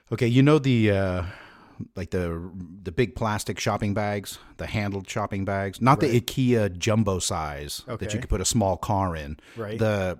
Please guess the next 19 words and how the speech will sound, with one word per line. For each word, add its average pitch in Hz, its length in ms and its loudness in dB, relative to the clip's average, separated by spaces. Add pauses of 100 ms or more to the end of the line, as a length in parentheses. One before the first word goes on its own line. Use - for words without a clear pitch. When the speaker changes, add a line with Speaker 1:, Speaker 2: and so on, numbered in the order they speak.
(100)
Speaker 1:
it's - 340 -10
like 98 220 -6
Speaker 2:
Like 127 140 -4
Speaker 1:
a 135 40 -8
Speaker 2:
the 135 120 4
Eco 131 180 0
Speaker 1:
Ika 117 80 4
Speaker 2:
ones. 117 200 -2
Speaker 1:
and 101 120 -8 (180)
Speaker 2:
Yeah. 107 300 -10
Speaker 1:
Right. 110 300 0 (300)
So 123 140 -2
the 110 260 0
Ika 160 200 0
bags, 90 520 0 (360)
what 113 220 -6
you 175 60 -2
do 117 260 2
is, 92 360 -4